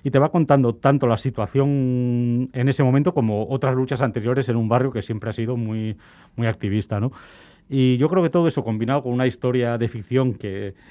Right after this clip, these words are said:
sobre la protagonista, la relación con sus padres, etcétera, que podría parecer que está un poco de más en una historia con tanta po-, con tanto potencial periodístico, pero yo creo que encaja bien y, y, y se lee con, con gusto.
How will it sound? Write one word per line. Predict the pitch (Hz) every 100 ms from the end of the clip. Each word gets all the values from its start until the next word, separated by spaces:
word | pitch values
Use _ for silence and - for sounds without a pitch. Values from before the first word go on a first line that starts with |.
| - - _ _ - 107 110
sobre | - 104 104
la | 101
protagonista, | 113 98 101 135 139 - 120
la | 110
relación | 101 120
con | 101
sus | 95 95
padres, | 127 131 123 107
etcétera, | - 139 120 107 - - -
que | 123
podría | - 113 131 156
parecer | 151 147 143
que |
está | 123
un | 131
poco | - 127 127 123 117 113 113
de | 113
más | 135 131
en | 113
una | 120
historia | 117 131 123 117 107 107 - _ - _
con | 110 104
tanta | 101 107 120 113
po-, | 117 110
con | - 101
tanto | 113 113
potencial | 113 95 120 113
periodístico, | 117 117 123 -
pero | 165 135 131 147
yo |
creo | 196 160
que |
encaja | 123 117 120
bien | 113 143 160
y, |
y, | 123 - 127 113 113 104 127 - _ _
y | 120
se | 110
lee | 123
con, | 113 104 92 98
con | 98 104 98
gusto. | 110 -